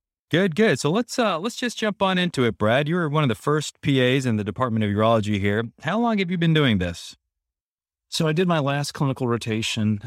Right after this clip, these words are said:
Speaker 2: at U T Southwestern's urology department, uh, I guess in November of two thousand and two. And so at that time, it was, it was a great experience. Uh, it was, uh, frankly, a month-long job interview for myself and for the department to see if we were both good fits for each other. Uh, they were looking for a P A at the time.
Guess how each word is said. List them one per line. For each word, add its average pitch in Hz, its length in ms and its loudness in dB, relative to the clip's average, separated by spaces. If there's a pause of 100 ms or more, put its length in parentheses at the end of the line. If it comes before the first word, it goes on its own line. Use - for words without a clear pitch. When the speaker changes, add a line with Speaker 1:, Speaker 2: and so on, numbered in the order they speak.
Speaker 2:
at 117 200 -2
U 113 80 -4
T 117 140 -6
Southwestern's 107 680 -4
urology 104 380 0
department, 101 680 -4
uh, 101 220 -2
I 101 140 -4
guess 117 300 -6
in 98 160 -4
November 104 580 -2
of 92 120 -4
two 107 200 -4
thousand 95 380 -4
and 87 160 -4
two. 90 340 -4 (440)
And 127 180 0
so 123 240 0
at 123 120 -4
that 117 140 -4
time, 131 320 -2
it 110 60 -2
was, 107 220 -4
it - 100 -14
was 147 140 -4
a - 20 0
great 123 180 0
experience. 104 640 0
Uh, 92 280 0
it - 40 -2
was, 104 300 -4
uh, 92 240 -6 (220)
frankly, 110 420 -2
a 98 60 0
month-long 107 500 0
job 104 280 -4
interview 107 420 -2
for 101 160 -8
myself 101 480 -4
and 101 180 -6
for 101 100 -12
the 90 120 -10
department 98 480 -4
to - 80 -12
see 104 160 -2
if 98 120 -4
we 98 80 -4
were 95 220 -2
both 107 300 -2
good 101 180 0
fits - 280 -4
for 98 180 -4
each 95 160 -6
other. 101 360 -4
Uh, 98 120 -2
they 101 100 0
were 98 100 -2
looking 101 240 -4
for 104 140 -6
a 92 60 -4
P 101 200 -4
A 92 120 -2
at 95 100 -4
the - 80 -16
time. 95 460 -2